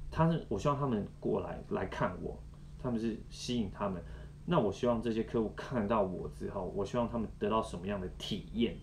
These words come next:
什么样的感受？那我自己就写下来，我希望他们得到的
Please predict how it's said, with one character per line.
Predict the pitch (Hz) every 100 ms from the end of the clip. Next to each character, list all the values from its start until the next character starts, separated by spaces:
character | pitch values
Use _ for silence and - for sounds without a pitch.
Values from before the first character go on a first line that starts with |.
| - - - - - -
什 | -
么 | 110
样 | 123
的 | 98 -
感 | - 85 85
受？ | - 104 80 - - - - - - - - - - - - -
那 | - 170
我 | -
自 | 120
己 | 104
就 | 98
写 | -
下 | 82 90
来， |
我 | 87 101
希 | 147
望 | 143
他 |
们 | 139 -
得 | 104
到 | 113 104
的 | 98 95